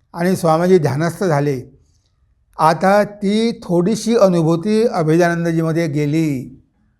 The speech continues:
आणि ठाकूरांनी नरेंद्राला खूप झापलं,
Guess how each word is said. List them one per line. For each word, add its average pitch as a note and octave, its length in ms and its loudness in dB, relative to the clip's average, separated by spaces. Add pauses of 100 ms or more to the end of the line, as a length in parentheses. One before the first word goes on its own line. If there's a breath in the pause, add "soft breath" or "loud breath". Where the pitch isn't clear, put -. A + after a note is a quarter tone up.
(1600)
आणि E3+ 460 2
ठाकूरांनी E3+ 880 -2
नरेंद्राला D#3+ 720 2
खूप F3 280 -4
झापलं, C3 640 -4